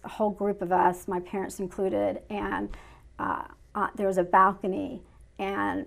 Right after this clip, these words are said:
my parents wanted me to bring him out on the balcony, my son, um, and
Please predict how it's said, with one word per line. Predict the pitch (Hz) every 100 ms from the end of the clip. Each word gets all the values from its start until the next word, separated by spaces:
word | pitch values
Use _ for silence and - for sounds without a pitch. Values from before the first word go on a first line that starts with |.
| -
my | 196
parents | 180 214 180 180
wanted | 190 190
me | 185 196
to | 190
bring | 196 190
him | 190 202 190
out | 190 208 -
on | 196
the | 185
balcony, | 175 202 214 - - 190
my | 190 180
son, | - 202 - 156 - - - - - -
um, | 208 - - - - - -
and | 202 196 202